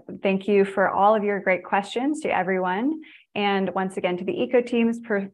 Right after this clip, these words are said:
for presenting your thoughtful and inspiring answers. So, uh, we are now going to present Erica Chong and Maya Grabowski, who I will introduce.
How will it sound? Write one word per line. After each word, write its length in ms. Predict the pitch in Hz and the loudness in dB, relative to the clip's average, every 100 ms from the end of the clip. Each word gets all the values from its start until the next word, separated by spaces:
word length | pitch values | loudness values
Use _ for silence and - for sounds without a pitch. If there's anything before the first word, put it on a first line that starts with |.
| _ | _
for 160 | 190 175 | -2 0
presenting 840 | 196 196 262 285 269 254 254 - | 0 4 6 6 4 2 0 -2
your 160 | 185 185 | -4 -4
thoughtful 460 | 202 202 - 202 | 2 2 2 -2
and 120 | 190 | 0
inspiring 540 | 185 180 - 170 170 - | -2 -6 -6 -4 -4 -4
answers. 600 | 180 185 190 202 262 302 - - - - | -2 -2 0 0 0 -2 -10 -18 -18 -20
So, 600 | - - 208 202 196 196 | -6 2 6 6 6 6
uh, 420 | 185 180 180 175 - - 180 | 4 2 2 0 -2 -6 -4
we 120 | 190 | 0
are 120 | 185 | 2
now 200 | 185 180 | 2 2
going 200 | 185 180 | 0 -2
to 100 | 175 | -2
present 640 | 190 185 190 175 170 - - - | -4 -2 0 0 -2 -8 -12 -2
Erica 340 | 180 175 180 | 0 0 -2
Chong 460 | - 262 269 269 269 | -2 2 4 6 4
and 220 | 202 196 | 2 2
Maya 260 | 175 175 | 2 -2
Grabowski, 760 | 170 175 202 214 214 220 214 214 214 - _ - | -2 2 4 4 0 0 0 0 -6 -20 _ 0
who 200 | 196 180 | 2 2
I 180 | 175 | 0
will 80 | 175 | 0
introduce. 760 | 175 180 180 180 - - - - | 0 -2 -6 -8 -6 -6 -8 -14